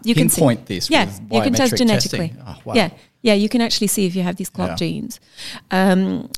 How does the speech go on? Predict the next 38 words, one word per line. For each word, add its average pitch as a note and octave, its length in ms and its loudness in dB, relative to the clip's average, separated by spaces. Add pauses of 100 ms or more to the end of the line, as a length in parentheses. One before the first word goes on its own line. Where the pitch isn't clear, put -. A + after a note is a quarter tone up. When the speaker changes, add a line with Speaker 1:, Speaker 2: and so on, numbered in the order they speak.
(160)
Speaker 1:
so G3 220 2
then F#3+ 200 0
we F#3 100 0
go, F#3 160 -2
"Well, E3+ 180 -4
actually, - 680 -4
you G#3+ 120 -8
know, F#3 160 -2
Speaker 2:
Yeah. B2 600 -2
Speaker 1:
um, - 180 -6
this F#3+ 400 0
is F3+ 380 -2
more F3+ 320 -2
of F3 80 -4
a E3 60 -4
social F3 840 -2 (160)
reset - 800 -4 (220)
of E3 200 -8
your E3+ 300 -14
circadian E3+ 640 -6
cycle." E3 580 -4 (160)
Speaker 2:
Yes. G#2+ 400 -8 (320)
Speaker 1:
And, F3 480 0 (720)
and A3 180 6
so F#3 340 4 (100)
if - 180 0
we F#3 60 2
were F3 300 2
to - 140 -4
do E3 520 -2
salivary G3 640 0
testing E3+ 800 -4
or E3 100 -12
blood G3 260 -2
testing F3 440 -2
in E3 100 2
the E3 80 0
evenings, A#3+ 560 2